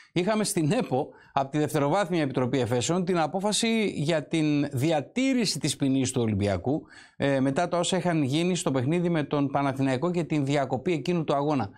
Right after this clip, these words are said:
Πρωτοδίκως, ε, τιμωρήθηκε με μηδενισμό και μηδέν τρία και ήττα με μηδέν τρία σε εκείνο το παιχνίδι και μείον ένα βαθμό, αλλά και,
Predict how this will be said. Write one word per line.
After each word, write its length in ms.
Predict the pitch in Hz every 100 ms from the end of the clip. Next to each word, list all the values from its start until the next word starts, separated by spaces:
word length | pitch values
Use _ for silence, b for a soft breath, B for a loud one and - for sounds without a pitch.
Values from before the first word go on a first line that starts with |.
| B B B -
Πρωτοδίκως, 800 | 160 147 151 185 196 202 151
ε, 80 | 175
τιμωρήθηκε 640 | 151 156 165 185 185 175 156
με 280 | 147 143
μηδενισμό 880 | 139 143 143 143 135 139 139 110 101 _ _ -
και 220 | - 151 131
μηδέν 360 | 135 165 156
τρία 340 | 175 175 156 113
και 200 | - 151
ήττα 280 | 165 160
με 140 | 123 120
μηδέν 300 | 120 143 131
τρία 300 | 143 135 101 B B
σε 160 | -
εκείνο 200 | 123 160
το 100 | 135
παιχνίδι 560 | 120 104 131 170 226 - B -
και 200 | 165 156
μείον 400 | 156 233 220 165
ένα 200 | 147 120
βαθμό, 400 | 110 101 160 214
αλλά 260 | - 175 165
και, 480 | - 165 151 139